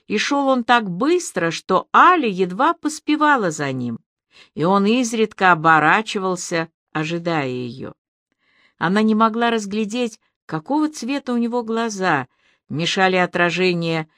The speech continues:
ярких уличных огней в стёклах его очков.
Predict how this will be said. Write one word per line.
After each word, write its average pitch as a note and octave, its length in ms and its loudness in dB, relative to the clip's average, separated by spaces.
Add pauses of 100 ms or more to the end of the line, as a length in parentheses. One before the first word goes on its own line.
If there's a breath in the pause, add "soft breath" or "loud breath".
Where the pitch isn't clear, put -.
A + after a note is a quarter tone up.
(140)
ярких E3 680 -2 (160)
уличных D3+ 600 -2
огней D#3 460 -2
в - 60 -10
стёклах F3 580 -4
его D#3+ 280 -4
очков. D3+ 640 -8